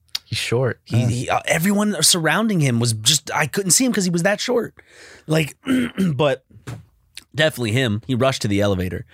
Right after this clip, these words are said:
Speaker 1: Oh, I
Speaker 2: Oh,
Speaker 1: bet.
Speaker 2: I, re-, I remember the last, uh, celebrity I saw. Oh, what's his name? He's, uh,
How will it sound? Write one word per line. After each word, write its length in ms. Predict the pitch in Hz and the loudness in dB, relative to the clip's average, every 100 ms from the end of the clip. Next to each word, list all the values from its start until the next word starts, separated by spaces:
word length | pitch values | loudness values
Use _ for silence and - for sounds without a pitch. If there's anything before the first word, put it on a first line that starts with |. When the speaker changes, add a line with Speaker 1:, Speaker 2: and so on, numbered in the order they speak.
| - - - | -20 -14 -2
Speaker 1:
Oh, 100 | 107 | -2
I 60 | 98 | 0
Speaker 2:
Oh, 100 | 254 | 0
Speaker 1:
bet. 80 | 202 | 0
Speaker 2:
I, 60 | |
re-, 120 | 254 254 | 0 0
I 80 | 220 | 0
remember 320 | 233 233 220 | 0 0 0
the 260 | 202 214 | 0 0
last, 360 | 202 196 190 - | 2 0 -2 -2
uh, 160 | 190 185 | 0 0
celebrity 480 | - 185 185 175 | 0 0 0 0
I 80 | 143 | 0
saw. 300 | 123 127 104 | 0 0 0
Oh, 160 | - 143 | 0 0
what's 180 | 156 156 | 2 2
his 140 | 147 | 2
name? 460 | 139 123 101 95 110 _ - - - - _ | 2 2 0 -4 -8 _ -20 -20 -20 -20 _
He's, 340 | - - 139 135 | -10 -4 -2 0
uh, 440 | 139 131 127 120 | 2 2 2 0